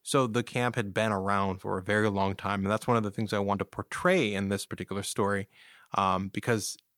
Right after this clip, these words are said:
it lends itself to being, there's a certain culture, a certain expectation,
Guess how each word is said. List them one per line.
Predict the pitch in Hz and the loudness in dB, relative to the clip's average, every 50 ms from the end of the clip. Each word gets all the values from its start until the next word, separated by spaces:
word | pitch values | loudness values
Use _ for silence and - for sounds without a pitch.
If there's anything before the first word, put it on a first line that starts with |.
| _ - | _ -4
it | 131 107 | -4 0
lends | 107 117 127 135 127 | 2 2 2 2 2
itself | 139 131 - - 127 120 117 - - | 0 -2 0 2 2 2 2 2 -2
to | - 95 | -4 -2
being, | 92 107 107 107 104 104 107 107 | 0 0 0 2 2 2 0 0
there's | 95 98 95 - | -2 -2 -4 -4
a | 101 | -6
certain | 92 - - - - 110 | -8 -8 -8 -8 -8 -8
culture, | - - - - 117 117 107 - - 120 107 | -10 -6 -2 0 0 0 0 0 0 0 -2
a | 95 | -2
certain | - - - 98 78 | -4 -6 -6 -4 -4
expectation, | 104 101 - - - - 98 - - - 127 123 113 - - 123 117 113 | -6 -6 -8 -10 -8 -10 -10 -8 -4 -4 -2 -2 -2 -2 -2 -2 -2 -2